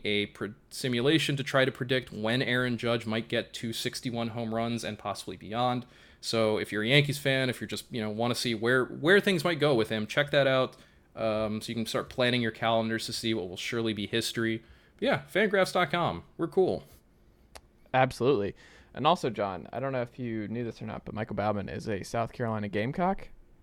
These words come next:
Speaker 2: and there's
Speaker 1: Mm-hmm.
Speaker 2: been some,
Speaker 1: He, he
Speaker 2: uh,
Speaker 1: does not, uh, he does not hide that, for sure.
Speaker 2: Well, uh, I mean, he should. I mean, as a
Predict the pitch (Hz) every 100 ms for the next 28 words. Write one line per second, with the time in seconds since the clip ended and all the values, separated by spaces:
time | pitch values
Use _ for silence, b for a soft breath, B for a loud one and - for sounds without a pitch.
0 | - - 113 113 143 143 123 110 104 -
1 | - 110 107 107 107 196 190 170 190 226
2 | 214 190 185 180 180 170 180 180 - -
3 | 143 127 101 78 - - - 113 - 80
4 | - - _ _ _ b b b b 185
5 | 247 151 101 - - - 107 101 90 104
6 | - - - - - - - - - -
7 | 80 95 - 78 -